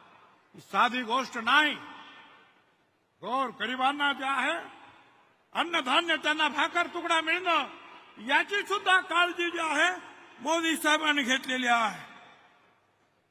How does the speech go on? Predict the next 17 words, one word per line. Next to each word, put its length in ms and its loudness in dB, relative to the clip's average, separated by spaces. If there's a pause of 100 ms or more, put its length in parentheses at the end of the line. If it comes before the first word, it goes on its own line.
(420)
शेतकऱ्यांसाठी 800 -2
साठी 280 -8
होय, 300 -2 (1300)
त्यांनी 260 -6
पैसे 320 -6
दिले. 280 -2 (2000)
शिंदे 280 -4
सरकार, 520 0 (360)
फडणवीस 400 -6
साहेब, 360 2 (440)
अजितदादा 500 -2 (200)
यांनी 320 0
सुद्धा 360 -2
तेवढेच 300 -6
पैसे 320 -16
दिले. 260 -20 (800)
शेतकऱ्यांसाठी 920 -2